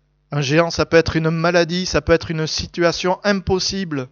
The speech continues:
ça peut être une inquiétude qui ne part pas, une angoisse, une inquiétude, oui, qui est devenue une angoisse et qui empêche même de dormir la nuit.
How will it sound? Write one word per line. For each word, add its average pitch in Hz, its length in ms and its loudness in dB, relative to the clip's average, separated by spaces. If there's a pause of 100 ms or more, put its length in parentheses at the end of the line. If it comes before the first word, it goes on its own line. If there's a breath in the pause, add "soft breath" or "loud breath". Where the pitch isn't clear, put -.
(280 soft breath)
ça - 180 0
peut 170 100 0
être 175 220 0
une 170 180 0
inquiétude 190 640 -2
qui 170 220 -6
ne 156 240 0
part 190 260 0
pas, 185 200 4
une 165 180 2
angoisse, 185 720 2 (260 loud breath)
une 160 140 0
inquiétude, 190 460 0
oui, 185 180 0
qui - 140 -4
est 160 40 2
devenue 165 460 0 (140)
une 165 160 -2
angoisse 175 540 2
et 156 60 -4
qui 160 280 -6 (340 loud breath)
empêche 180 440 0
même 185 240 0
de 170 100 2
dormir 175 420 -2
la 170 140 2
nuit. 185 460 -6